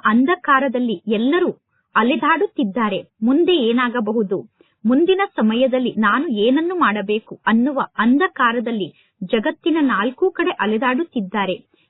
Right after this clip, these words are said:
ಈಗ ಆ ಆತ್ಮರಿಗೆ ಪ್ರಕಾಶದ ಮಾರ್ಗವನ್ನು ತೋರಿಸಿ. ಪ್ರಕಾಶದ ಮಾರ್ಗವನ್ನು ತೋರಿಸುವ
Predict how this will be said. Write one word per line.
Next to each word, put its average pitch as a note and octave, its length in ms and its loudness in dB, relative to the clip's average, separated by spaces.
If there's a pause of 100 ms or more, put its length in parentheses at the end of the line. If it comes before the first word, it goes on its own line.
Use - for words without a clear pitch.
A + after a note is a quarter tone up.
(100)
ಈಗ C#4 300 0 (280)
ಆ B3+ 220 6
ಆತ್ಮರಿಗೆ C4+ 720 -2 (120)
ಪ್ರಕಾಶದ C#4 680 -2
ಮಾರ್ಗವನ್ನು D#4 720 -2
ತೋರಿಸಿ. G#3+ 560 -2 (440)
ಪ್ರಕಾಶದ C4+ 640 -2
ಮಾರ್ಗವನ್ನು C#4+ 720 -2
ತೋರಿಸುವ A#3+ 520 0